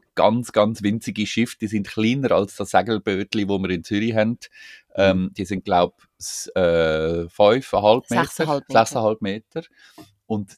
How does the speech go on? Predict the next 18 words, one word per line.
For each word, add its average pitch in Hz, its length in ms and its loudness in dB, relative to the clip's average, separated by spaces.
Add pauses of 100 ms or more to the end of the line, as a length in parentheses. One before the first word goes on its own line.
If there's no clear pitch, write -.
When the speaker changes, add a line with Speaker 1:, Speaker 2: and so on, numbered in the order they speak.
(100)
Speaker 1:
die 104 180 2
fahren 101 340 0
mit 110 180 -10
diesen 92 140 -2
sechseinhalb 92 580 -4
Meter 90 360 -8
Schiffli, 92 540 -8
Bötli 92 560 -4
über 92 200 -8
den - 120 -6
Atlantik. - 640 -8 (140)
So, 95 200 -6
ga-, 113 200 0
wi-, 113 320 -2
das 101 160 -8
ist 95 100 -10
wirklich 110 300 -6
ein 101 80 -6